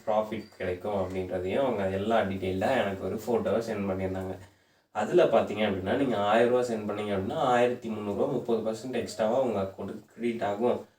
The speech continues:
அப்படின்ட்டும் போட்டிருந்தாங்க. அதுவும் within twenty மினிட்ஸ்ல உங்க அக்கௌண்ட்ல கிரெடிட் ஆகுன்றத மென்ஷன் பண்ணியிருந்தாங்க. அந்த மாதிரி பாத்தீங்கன்னா, மூவாயிரம் ம், ஐயாயிரம், ஏழாயிரம் அப்படின்ட்டு கிட்டத்தட்ட எண்பத்தி எட்டாயிரம் ரூபா வரைக்கும் போட்டிங்க அப்படின்னா,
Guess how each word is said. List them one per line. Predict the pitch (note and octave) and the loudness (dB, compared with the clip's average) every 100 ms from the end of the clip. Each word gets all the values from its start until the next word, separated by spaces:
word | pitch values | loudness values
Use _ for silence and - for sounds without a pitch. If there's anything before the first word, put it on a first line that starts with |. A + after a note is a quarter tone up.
| _ _ | _ _
அப்படின்ட்டும் | A2 G#2+ G2 G2+ C#3+ B2 | -4 -2 -4 -2 0 0
போட்டிருந்தாங்க. | A2 G2 F#2+ F#2 - | 0 -2 -2 -4 -4
அதுவும் | G2 A2 D#3+ A3+ - | -4 0 0 -2 -6
within | A#2 A2 C#3 C#3 | -10 -4 -4 2
twenty | A#2 B2+ C#3+ | 0 2 0
மினிட்ஸ்ல | B2 A#2+ B2+ E3 | 2 2 -2 -2
உங்க | C#3+ A2+ A2 | -2 -2 -2
அக்கௌண்ட்ல | G#2+ | -2
கிரெடிட் | G2 G2+ G2+ F#2+ | -2 -4 -4 -2
ஆகுன்றத | F#2 F#2+ G2 A2+ | -2 -2 -2 2
மென்ஷன் | C#3 A2 G2+ - G2 | 4 4 -2 -6 -6
பண்ணியிருந்தாங்க. | F#2+ F#2 F#2 F#2+ _ _ _ _ _ _ | -4 -4 -6 -10 _ _ _ _ _ _
அந்த | B2 C3+ | -2 2
மாதிரி | D3+ | 2
பாத்தீங்கன்னா, | C3+ A#2 A2+ B2+ A#2+ | 2 0 0 0 2
மூவாயிரம் | A#2 A#2 A#2 A2+ A#2+ B2 A2+ A2 - - _ _ | 2 4 4 4 4 2 2 0 -6 -14 _ _
ம், | A2+ A2 G#2 | -8 -6 -2
ஐயாயிரம், | A2 A#2+ A#2 A2+ A2+ | 0 4 4 4 4
ஏழாயிரம் | A2 A2+ G#2+ A2 | 4 4 2 0
அப்படின்ட்டு | G2+ G2 - - | -2 -6 -6 -6
கிட்டத்தட்ட | A2+ A2 A2+ - A2 | -4 -2 0 0 2
எண்பத்தி | A2+ C#3 D#3 - _ B2 | 0 0 -2 -4 _ -4
எட்டாயிரம் | A#2 A2 A2 G#2+ G#2 F#2+ | -4 -2 -4 0 0 0
ரூபா | F#2+ | 0
வரைக்கும் | G2+ - A2+ | -2 -4 -2
போட்டிங்க | A2 G2+ | -2 -2
அப்படின்னா, | G2 - | -2 0